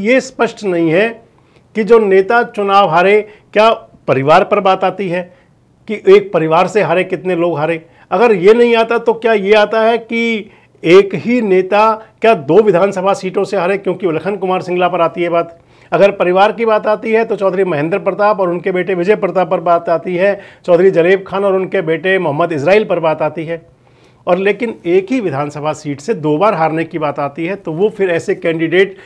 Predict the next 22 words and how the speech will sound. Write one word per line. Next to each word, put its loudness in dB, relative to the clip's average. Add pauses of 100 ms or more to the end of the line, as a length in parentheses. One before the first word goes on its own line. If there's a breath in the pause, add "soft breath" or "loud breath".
(180 loud breath)
रघुवीर 0
सिंह -6
तेवतिया -4
हैं -8
पृथला -6
विधानसभा -8
में। -20 (800 soft breath)
अब -2
क्या 4 (360 loud breath)
कांग्रेस 2
ने 0
जो 0
मानक -4
बनाया 0
है 0
दो 0 (180 loud breath)
बार 0
नेताओं -2
के -4
चुनाव -2
हारने -6
का -14